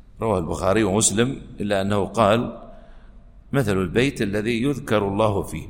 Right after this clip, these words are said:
إذن في اختلاف في رواية البخاري ورواية مسلم. رواية البخاري: "مثل الذي يذك-، يذكر ربه"، رواية الإمام مسلم: "مثل البيت الذي يذكر الله فيه،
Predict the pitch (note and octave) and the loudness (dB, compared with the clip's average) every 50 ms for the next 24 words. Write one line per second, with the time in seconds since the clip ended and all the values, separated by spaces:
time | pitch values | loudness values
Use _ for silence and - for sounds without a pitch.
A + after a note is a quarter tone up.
0 | - - - - D3 D3+ C#3 D3 D3 D3 - E3+ C#3+ C3 - - - - D3 - | -16 -14 -10 -6 -4 -2 -2 -4 -4 -6 -8 -8 -8 -8 -10 -14 -10 -8 -6 -4
1 | F2 F2+ - - A2+ A#2 B2+ B2+ A#2 G#2+ G#2 G2+ G2 E2+ G2+ G2+ - A#2+ A#2+ A#2 | -4 -6 -6 -6 -6 -6 -2 -2 -2 -2 -4 -6 -10 -10 -10 -6 -4 -2 -2 -2
2 | A#2 C#3 D3 C3 C3+ C3+ C3+ C3 B2 A2 G#2 E2+ - F2+ F2 - E2 E2 - - | -2 -4 -4 -4 -4 -4 0 0 0 0 0 -2 -6 -10 -10 -10 -12 -14 -16 -16
3 | - - - - - - - - - - - A#2 C3+ C#3 B2 A2+ A2 G2+ G2+ F2 | -20 -20 -20 -20 -20 -20 -20 -20 -18 -12 -6 -2 0 2 2 2 0 -2 -6 -8
4 | F#2 - G#2+ B2 C3 C3+ C#3 C3+ C#3+ D3+ C#3+ B2+ C3+ B2+ C3 D#3 - - - - | -8 -6 -2 -2 0 0 -2 -2 0 -2 0 2 2 2 2 -2 -8 -12 -12 -8
5 | A2+ A2+ A2+ A#2+ A#2 B2 A#2+ C3 D#3 E3 C#3 - - - C3 C3+ C#3 - - C#3 | -4 -2 -2 -2 -2 -2 2 2 2 2 2 0 0 2 2 2 2 2 4 4
6 | D3+ D3 D3+ - - C3 B2+ A#2+ A2+ G#2+ - - - F2+ C#2+ - - - - - | 4 4 2 0 0 2 4 6 6 4 4 2 -2 -4 -4 -4 -10 -16 -16 -16
7 | - - - - - - - - - - - - - - - - G#2+ A#2+ B2+ C#3+ | -18 -18 -16 -16 -16 -16 -16 -16 -18 -18 -18 -18 -20 -20 -10 -6 -2 2 4 6
8 | C#3+ C3 A2+ A#2+ A#2+ B2 B2 A#2+ B2 C3+ C#3+ - - C#3+ D3 C#3 C#3+ C#3+ B2+ D3 | 6 4 4 2 2 2 2 2 2 2 0 0 0 -2 -4 0 0 0 2 4
9 | C#3 C3+ B2+ A#2 A2 D3 C#3 B2 A#2+ - - - - - - - - - - - | 4 4 2 4 6 6 6 6 2 -2 -6 -8 -10 -10 -10 -14 -16 -16 -16 -16
10 | - - - - - - - - - - - G#2+ A2 A#2 A2+ G#2 A#2 C3 C#3+ D#3 | -16 -16 -16 -16 -16 -16 -16 -16 -14 -6 -2 0 2 2 4 4 2 2 2 0
11 | - - - C#3 C#3+ C3+ A#2 - C3+ B2+ B2 A#2+ A2+ A#2 A#2 A2+ A2 A2 G#2+ - | -4 -4 0 0 0 0 2 4 6 6 6 6 6 8 6 6 6 4 2 0
12 | - A2+ F#2+ - | 0 -2 -4 -4